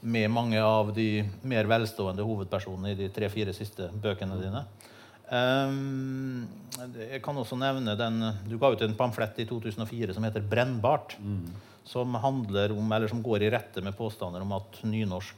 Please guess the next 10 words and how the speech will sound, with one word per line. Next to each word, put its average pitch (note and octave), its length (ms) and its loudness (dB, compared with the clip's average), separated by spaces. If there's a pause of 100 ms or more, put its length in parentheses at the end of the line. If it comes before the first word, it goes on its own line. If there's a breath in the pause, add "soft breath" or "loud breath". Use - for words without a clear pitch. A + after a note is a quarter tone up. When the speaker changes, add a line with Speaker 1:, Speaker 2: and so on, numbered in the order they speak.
(160)
Speaker 1:
eh, G2+ 160 -2
var G2 420 0
et F#2 180 -4
lettere G#2 420 -4
offer G#2 320 -10
for G2 160 -8
nazismen G2+ 560 -8
enn F#2 300 -8
Oslofjordområdet G2+ 1700 -2
var. C#3+ 240 2